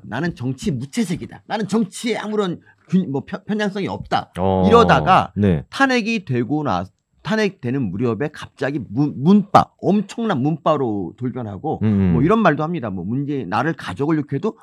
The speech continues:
Speaker 1: 문-, 문재인, 문재인 욕하면 안 된다." 이런 식으로 이제 얘기를 하면서 엄청난 문바가 되고, 그리고 방송 맡아갖고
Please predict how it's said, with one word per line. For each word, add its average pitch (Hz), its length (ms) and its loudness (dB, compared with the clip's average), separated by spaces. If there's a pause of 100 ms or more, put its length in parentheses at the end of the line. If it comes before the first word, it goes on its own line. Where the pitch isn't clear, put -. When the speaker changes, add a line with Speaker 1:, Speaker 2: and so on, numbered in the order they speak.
Speaker 1:
문-, 143 320 0
문재인, 160 300 2
문재인 143 260 0
욕하면 113 260 -8
안 87 60 -6
된다." 113 160 -8
이런 214 200 0
식으로 165 240 -8
이제 131 340 -6 (280)
얘기를 135 260 -2
하면서 226 580 -4 (220)
엄청난 214 460 0
문바가 170 360 2
되고, 113 300 -2
그리고 202 260 -4 (460)
방송 226 280 2
맡아갖고 202 460 2